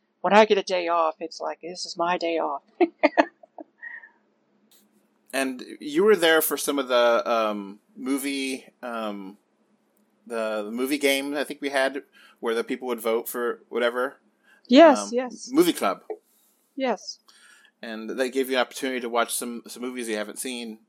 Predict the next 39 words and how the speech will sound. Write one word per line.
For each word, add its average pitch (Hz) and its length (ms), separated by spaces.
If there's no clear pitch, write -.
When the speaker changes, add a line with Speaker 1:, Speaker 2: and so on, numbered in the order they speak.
Speaker 2:
before, 107 460
and 101 160
some 120 120
movies 120 220
you 113 80
wanted 123 240
to 104 60
see, 87 200
right? 95 300
Speaker 1:
Yeah, 214 400
um, 190 480
yeah. 165 340
The, 208 240
I, 233 220
I 247 120
didn't, 294 320
I 220 80
di-, 254 180
I 247 80
don't 330 160
think 294 140
I 240 60
watched 226 320
any 226 160
movie 202 300
that 185 120
I 180 60
didn't 185 200
actually 180 280
wanna 170 200
go 165 180
view. 156 460
If - 80
I 185 100
didn't 196 180
wanna 180 140
go 175 140
see 175 280
it, 156 140